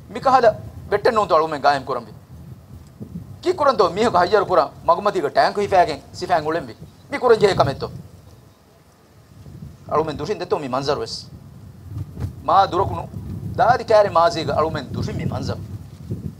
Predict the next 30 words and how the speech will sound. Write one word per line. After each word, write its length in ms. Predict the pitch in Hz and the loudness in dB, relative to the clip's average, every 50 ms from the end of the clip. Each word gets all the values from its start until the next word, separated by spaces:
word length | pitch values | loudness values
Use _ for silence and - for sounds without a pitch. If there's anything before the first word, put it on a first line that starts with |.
| - - - - | -14 -8 0 2
එම්මෙ 260 | 220 233 - 254 226 | 2 4 4 2 2
මීහක 220 | 247 262 254 208 | 2 2 2 4
හජර් 280 | 208 214 208 233 220 196 | 4 4 4 4 2 2
කුරා. 200 | 175 175 151 143 - - - - - - - - - - - - - - | 2 -2 -2 -2 -4 -8 -6 -6 -6 -8 -8 -10 -10 -10 -8 -8 -4 2
දවදවතුගේ 400 | - 196 214 220 196 - - - | 2 4 4 4 2 0 0 0
ලෂ්කරු 340 | - - - - 247 208 190 | 0 0 2 2 0 0 0
මිනුකුන්නනි. 440 | 175 160 - 160 151 139 123 - - - - - - - - - - - - - - | -2 -6 -6 -6 -4 -4 -6 -6 -8 -14 -14 -14 -14 -16 -16 -16 -14 -14 -14 -14 -8
ටැංක් 260 | - - 147 147 - | 0 2 2 2 0
විෆා 260 | 143 131 - 113 104 104 - - - - - - | -6 -6 -6 -4 -6 -6 -6 -10 -14 -14 -12 -14
කි 120 | - - - | -12 -10 -8
කුරුන් 200 | - 139 135 123 | -6 -6 -6 -6
කුරා 180 | 131 120 113 | -4 -6 -4
කමෙත්. 200 | 113 113 107 101 - - - - - - - - - - - - - - - - - - - - - - - - - | -6 -6 -14 -12 -12 -10 -10 -10 -10 -10 -8 -8 -8 -8 -8 -8 -6 -6 -6 -6 -8 -8 -8 -8 -10 -10 -12 -10 -4
එම්මෙ 240 | 143 156 170 170 165 | -2 -2 -2 -2 0
මා 120 | 147 131 | 2 4
අලුන් 240 | 127 147 165 151 131 | 4 4 4 2 4
දන්නවා 280 | 131 131 156 190 202 196 | 4 4 6 6 4 6
දැන් 140 | 180 160 156 | 4 4 2
බේනුමනි. 400 | 156 151 151 147 143 139 135 - - - - - - - - - - - | 0 0 0 -4 -6 -8 -8 -12 -18 -20 -20 -20 -20 -20 -20 -20 -20 -16
මිහුරියා 540 | 147 160 185 214 226 233 233 233 220 202 | -10 -6 -4 -2 0 4 6 6 6 6
කමෙ 220 | 180 196 190 180 160 | 4 2 0 0 0
තජ්රිබා 500 | - 147 135 135 151 160 156 165 156 135 | 0 0 -2 -2 -4 2 4 6 6 4
කුරේ 200 | 127 135 120 117 | 2 -2 -4 -4
වුණීම 320 | 120 147 175 180 156 135 110 107 - | -4 -4 -4 -4 -4 -4 -4 -4 -6
මිකමුග 380 | 131 139 - 185 185 165 127 | -6 -2 -2 -2 -2 0 0
අදීග. 420 | 120 113 - 160 165 165 156 135 127 123 - - - - - - - | 0 0 2 0 0 0 0 -2 -4 -6 -6 -10 -12 -14 -12 -8 0
අලුණෙන් 400 | - 170 220 277 269 240 202 170 | 2 2 4 4 4 2 2 2
බේනුමනි 360 | 151 156 147 143 139 135 131 123 | 2 2 2 2 0 -2 -2 0
අලුන්ගේ 400 | 123 135 143 151 143 135 131 117 | 0 0 0 -2 -4 -4 -6 -4
සරුකාරුන්. 500 | - 104 107 - 131 127 123 117 113 | -4 -4 -4 2 2 2 2 2 -2